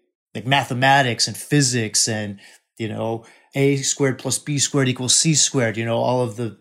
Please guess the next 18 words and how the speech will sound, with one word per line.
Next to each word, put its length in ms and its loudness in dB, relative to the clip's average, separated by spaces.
beautiful 600 2
things 480 -4
about 520 -2
sacred 460 0
geometry 840 -2
and 320 -6
the 60 -10
Fibonacci 560 -2
sequence 880 0
and, 480 -4
you 80 -4
know, 80 -2
one 200 -2
plus 280 -2
one 140 0
equals 340 -2
two 720 4
and, 160 -4